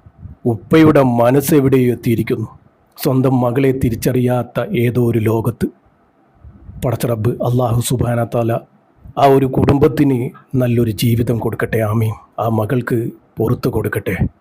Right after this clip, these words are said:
എന്നേ നമുക്ക് പ്രാർത്ഥിക്കാൻ പറ്റുകയുള്ളൂ. ആ മനുഷ്യനെ ഓർത്തെങ്കിലും. ഇത് നിങ്ങളുടെ മുന്നിൽ ഞങ്ങൾ എത്തിക്കുന്നത് നിങ്ങൾക്കൊരു അവയർനെസ് എന്ന രീതിയിലാണ്. ഞാനിങ്ങനെ ഒരുപാട് ചിന്തിക്കുകയാണ്,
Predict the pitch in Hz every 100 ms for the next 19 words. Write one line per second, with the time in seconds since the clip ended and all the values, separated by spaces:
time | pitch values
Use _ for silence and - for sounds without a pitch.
0 | _ _ - 120 120 117 107 104 - 110
1 | 107 - 110 107 107 - 104 104 95 -
2 | _ _ - _ - - - 123 113 110
3 | 123 - 120 110 107 120 107 98 92 _
4 | _ _ _ - 160 175 175 185 190 180
5 | 170 170 165 156 147 151 147 143 135 139
6 | 127 123 123 - _ _ _ _ _ _
7 | _ - 131 139 143 143 135 120 117 131
8 | 147 147 147 131 123 117 107 104 110 101
9 | - _ _ _ _ _ - _ - 135
10 | 151 170 170 165 147 139 151 156 151 143
11 | 120 110 127 127 113 98